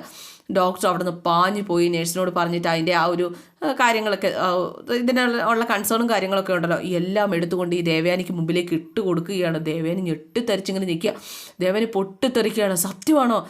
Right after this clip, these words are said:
നയനിയാണോ എനിക്ക് കരൾ തന്നത്?" എന്നൊക്കെ ചോദിച്ചുകൊണ്ട് പൊട്ടിത്തെറിക്കുകയാണ്. അപ്പോഴേക്കും,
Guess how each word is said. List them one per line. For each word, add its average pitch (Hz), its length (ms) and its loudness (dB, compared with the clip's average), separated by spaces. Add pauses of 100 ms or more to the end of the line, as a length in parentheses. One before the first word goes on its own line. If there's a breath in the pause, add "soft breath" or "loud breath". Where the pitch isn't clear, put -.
(260 loud breath)
നയനിയാണോ 277 680 4
എനിക്ക് 226 260 -4
കരൾ 208 300 2
തന്നത്?" 185 220 2
എന്നൊക്കെ 175 400 -2
ചോദിച്ചുകൊണ്ട് 170 560 0 (300 loud breath)
പൊട്ടിത്തെറിക്കുകയാണ്. 214 720 0
അപ്പോഴേക്കും, 170 400 -2